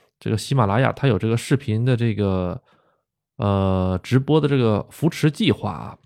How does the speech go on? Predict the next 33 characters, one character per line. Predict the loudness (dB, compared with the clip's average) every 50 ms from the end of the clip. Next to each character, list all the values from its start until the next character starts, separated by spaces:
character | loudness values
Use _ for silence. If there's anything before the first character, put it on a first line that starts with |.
| _ _ _ _ _ _ _ _
它 | _ -4 -4
需 | -4 -2 0 0
要 | 2 2
这 | 2 0
个 | 0 -2
直 | -2 0 0 0
播 | 0 2 2 2 4 4
嘛 | 2 0 -2
哈， | -6 -10 -10 -10 -10
所 | -8 -6 -4
以 | -4
阿 | -4 -2 -4 -4
杜 | -4 -4
就 | -2 -2 -2 -2
没 | 0 0 0 0
事 | 0 0
儿 | 0 2
就 | 2 0
上 | 0 0 0
去 | 0 0
直 | -2 -2 -2
播 | 0 2 2 0
直 | 0 0 -2
播 | -2 0 -2
啊， | -2 -2 -4 -6
凑 | -6 -2 -2 0
凑 | 0 0
数， | -2 -2 -4 -6 -6 -8 -12
凑 | -8 -6 -4
凑 | -2 -2
数 | -4 -4 -6 -8 -10 -12
啊。 | -16 -18 -18 -20 -20 _ _ -20 -20 -20 -20 -20 -20 -20 -20 _ _ _
好， | -10 -6 -6 -6 -6 -10 -20